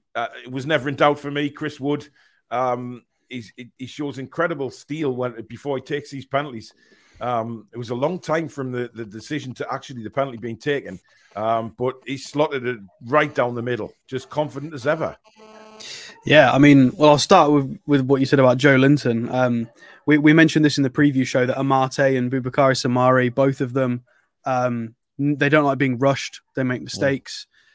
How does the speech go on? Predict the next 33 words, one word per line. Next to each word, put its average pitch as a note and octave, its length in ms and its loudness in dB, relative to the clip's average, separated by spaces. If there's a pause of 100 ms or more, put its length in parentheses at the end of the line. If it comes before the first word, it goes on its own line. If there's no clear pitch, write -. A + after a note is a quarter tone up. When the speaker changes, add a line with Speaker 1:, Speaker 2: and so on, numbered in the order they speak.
(160)
Speaker 1:
Yeah. F2+ 140 -8 (120)
Speaker 2:
Uh, C#3 220 -2
and C#3+ 120 -4
that's, - 300 -6
you D3 140 -6
don't C#3 180 -2
wanna B2+ 100 -6
be B2+ 120 -8
playing B2 240 -2
us - 440 -8
when C3 120 -4
you've B2 120 -6
got - 160 -8
players B2+ 320 -4
like B2+ 140 -4
that B2+ 140 -6
in B2+ 80 -8
the B2+ 60 -8
squad. B2+ 320 -6 (300)
And C#3+ 140 -4
Ndidi C3 260 0
as A2 120 -8
well B2 260 -2
was, A#2+ 260 -10
was B2+ 220 -12 (180)
at A#2+ 120 -8
fault C3 300 -8
for C3 100 -14
that B2 200 -6
in, B2 340 -8
in C3 180 -6
previous B2 420 -4
games. B2 400 -10